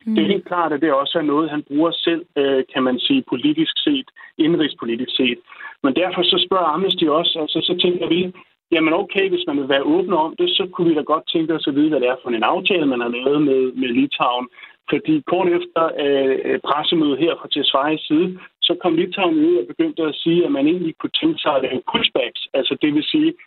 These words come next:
Speaker 2: skubbe folk tilbage, uden at tillade dem ret, øh, til at, til at søge asyl.
Speaker 1: Aha.
Speaker 2: Og det er jo faktisk, øh, noget, som Tesfaye selv siger, at han tror på, at folk skal have ret til at søge asyl. Så du kunne godt tænke os at spørge,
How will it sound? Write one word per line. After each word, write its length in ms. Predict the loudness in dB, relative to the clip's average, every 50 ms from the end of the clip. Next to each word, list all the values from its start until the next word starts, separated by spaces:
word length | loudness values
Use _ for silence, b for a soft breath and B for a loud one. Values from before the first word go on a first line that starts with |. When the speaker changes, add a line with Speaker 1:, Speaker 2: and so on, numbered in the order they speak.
| B B B -2
Speaker 2:
skubbe 340 | 0 0 0 -2 -2 -2 -2 0
folk 160 | -2 -2 -2 -4 -4 -4
tilbage, 440 | -4 -2 0 2 2 2 2 0 -2 _ 0
uden 220 | 2 2 2 2
at 80 | 0 -2 0
tillade 280 | -2 0 0 2 0 0
dem 120 | -2 0
ret, 260 | 0 0 -2 -2 _ _ -2 0
øh, 140 | 2 2 0 0 -6 _ _ 0
til 80 | 2 2 2 0
at, 40 | -2 -4 -4
til 80 | -2 -2 0
at 40 | 0 0
søge 160 | 0 2 2 2
asyl. 300 | 2 2 0 0 0 -2 -6 -10 -10 -8
Speaker 1:
Aha. 220 | -6 -4 -4 -4 -6 -6
Speaker 2:
Og 40 | -4
det 80 | -4 -2
er 80 | -2 -2
jo 60 | -2 -2 -2
faktisk, 320 | -2 -2 -2 -2 -2 -2 0 0
øh, 180 | 0 0 0 0 0 0
noget, 200 | 2 2 0 0
som 240 | 0 -2 -2 -2 -2 -2
Tesfaye 640 | 0 0 2 2 0 0 2 0 0 0 -2 -4 -8 -12 _ _ -16 -14 -14 -14 -14 -16 -10 -4 0
selv 160 | 0 0 0 -4 -10 -14 -10 -4
siger, 220 | 0 0 2 2 2 0 0
at 80 | -2 -2 -2
han 100 | -2 -2 -2
tror 220 | 0 -2 -2 -4 -2 -2
på, 80 | -2 -2 -2 -4
at 60 | -2 -2
folk 140 | -2 -2 -2
skal 140 | -4 -2 -2
have 120 | 0 2 0
ret 100 | 0 -2 -2
til 60 | -2 -2
at 140 | 0 0 0
søge 140 | 0 0 0
asyl. 340 | 0 0 2 2 2 2 0 -2 B B B B B B
Så 60 | -2 0
du 80 | 0 0 0
kunne 200 | 0 0 -2 -2 -4 -2 -2
godt 180 | 0 0 0 0
tænke 200 | 0 0 0 0
os 140 | 0 0 0
at 120 | 2 2 0
spørge, 300 | 2 2 2 2 2 0